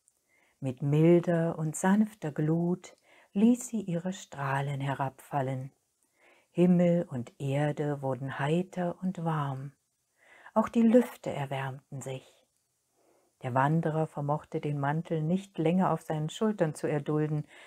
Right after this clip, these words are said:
Er warf ihn ab und erquickte sich im Schatten eines Baumes,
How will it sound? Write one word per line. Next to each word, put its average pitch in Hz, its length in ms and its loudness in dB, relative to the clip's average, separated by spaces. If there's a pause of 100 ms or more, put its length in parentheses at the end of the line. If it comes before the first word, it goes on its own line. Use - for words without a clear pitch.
(380)
Er 240 260 4
warf 170 400 0
ihn 170 300 -2
ab - 280 -6 (300)
und 135 220 -12
erquickte 151 720 -6
sich - 260 -10
im 143 100 -6
Schatten 160 460 -6
eines 170 400 -4
Baumes, 147 560 -2